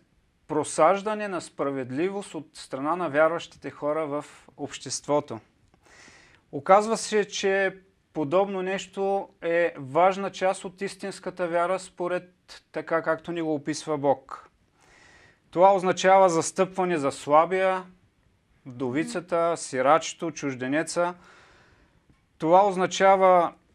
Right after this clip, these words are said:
колкото и красиво и пишно да е богослужението, ако то не е свързано с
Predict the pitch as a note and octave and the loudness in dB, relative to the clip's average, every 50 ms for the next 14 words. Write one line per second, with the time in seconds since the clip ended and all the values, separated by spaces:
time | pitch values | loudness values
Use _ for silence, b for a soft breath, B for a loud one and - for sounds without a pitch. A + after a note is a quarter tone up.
0 | _ - - - - F#3+ G#3 G3+ G#3 G#3+ - - - G3+ G3 G3 F#3+ F#3 F3+ F#3 | _ -20 -6 -2 0 2 2 0 -2 -6 -8 -6 -4 -2 -2 0 0 -2 -2 -4
1 | - D#3+ E3 - - - F#3 G#3 G#3 G3+ F#3+ E3 - - - G3 F3+ - G3+ F#3+ | -4 -6 -6 -6 -6 -6 -6 -4 -2 0 0 0 -2 -4 -8 -8 -8 -8 -8 -4
2 | F3 F#3 F3 E3 D3+ D#3 C#3+ C#3 C3 - - D3 C3+ C3 E3 F3+ F#3 F#3+ F#3+ F3+ | 0 0 0 0 0 -4 -6 -6 -8 -8 -8 -8 -6 -6 -4 -4 -4 -4 -4 -4
3 | - F3 D#3 C#3+ - C#3 - - E3+ F3+ F#3 F#3 F#3 F3 F3+ - D#3+ D3 F3+ E3+ | -4 -4 -4 -4 -6 -10 -8 -6 -6 -4 -4 -4 -6 -6 -6 -6 -4 -4 -4 -2
4 | F3 F3+ F3 E3 D3+ - - D3+ C#3 - - - b | -4 -4 -4 -6 -6 -6 -6 -6 -6 -6 -10 -16 b